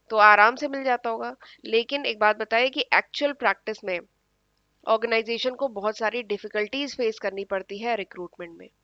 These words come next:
ठीक है, उसके पास बहुत सारी वैकेंसी है, but राइट एप्लीकेंट, पोटेंशियल एप्लीकेंट पाना मुश्किल है, और मुश्किल होता है generally ऑर्गेनाइजेशन के लिए। ठीक है, तो ऑर्गेनाइजेशन को बहुत सारी प्रॉब्लम भी फेस करनी पड़ती है पोटेंशियल एप्लीकेंट पाने के लिए। ठीक,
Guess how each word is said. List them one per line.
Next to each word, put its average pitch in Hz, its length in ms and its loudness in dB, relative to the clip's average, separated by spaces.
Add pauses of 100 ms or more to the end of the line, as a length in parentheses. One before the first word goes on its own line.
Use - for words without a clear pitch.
(240)
ठीक 196 160 -6
है, 285 180 0 (360)
उसके - 220 -4
पास 240 160 2
बहुत 226 280 -2
सारी 240 180 0
वैकेंसी 214 500 -8
है, 254 160 0 (100)
but 233 200 -2
राइट 202 440 0
एप्लीकेंट, 185 500 -2
पोटेंशियल 226 520 -4
एप्लीकेंट 214 440 -6
पाना 190 420 -4 (600)
मुश्किल 202 400 -6
है, 180 160 -10 (140)
और 185 280 -4
मुश्किल 220 340 -4
होता 202 240 -2
है 214 140 0
generally 202 380 -6
ऑर्गेनाइजेशन 180 540 -6
के 175 80 -16
लिए। 180 160 -20 (400)
ठीक 214 140 -10
है, 285 100 0 (420)
तो 233 80 0
ऑर्गेनाइजेशन 240 420 2
को 277 80 0
बहुत 233 240 -6
सारी 247 200 -2
प्रॉब्लम 220 500 -2
भी 233 200 -8
फेस 208 280 -6
करनी 190 260 -12
पड़ती 185 400 -16
है 185 60 -18 (280)
पोटेंशियल 214 400 -4
एप्लीकेंट 190 420 -6
पाने 170 220 -14
के - 140 -20
लिए। - 100 -20 (300)
ठीक, 269 240 -6